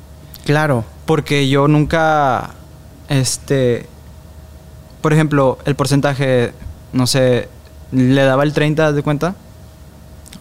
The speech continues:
Speaker 2: Pero si veía números impares, yo siempre los redondeaba. O sea, yo siempre le, le daba dinero de más.
Speaker 1: De más.
Speaker 2: Ajá.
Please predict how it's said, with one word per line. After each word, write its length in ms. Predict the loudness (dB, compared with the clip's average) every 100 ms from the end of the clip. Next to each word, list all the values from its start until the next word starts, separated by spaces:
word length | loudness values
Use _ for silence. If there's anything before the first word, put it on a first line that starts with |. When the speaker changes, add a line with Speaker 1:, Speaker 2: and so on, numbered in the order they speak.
| -20 -20 -20 -20 -20 -6
Speaker 2:
Pero 240 | 0 2 2
si 180 | 2
veía 400 | 2 2 4 4 4
números 300 | 4 4 4
impares, 480 | 2 2 2 0 0
yo 100 | 0
siempre 240 | 2 4
los 140 | 4 4
redondeaba. 560 | 2 2 2 2 0 -6 -16 -4
O 80 | 0
sea, 100 | 2
yo 120 | 2
siempre 300 | 0 0 2
le, 220 | 2 0 -2
le 120 | 0
daba 440 | 2 0 0 -2 -8 -18 -18 -20 -8
dinero 540 | 0 2 2 2 2 0
de 60 |
más. 220 | 0 0 0
Speaker 1:
De 80 |
más. 380 | 0 0 -4 -8 -10
Speaker 2:
Ajá. 300 | -2 0 0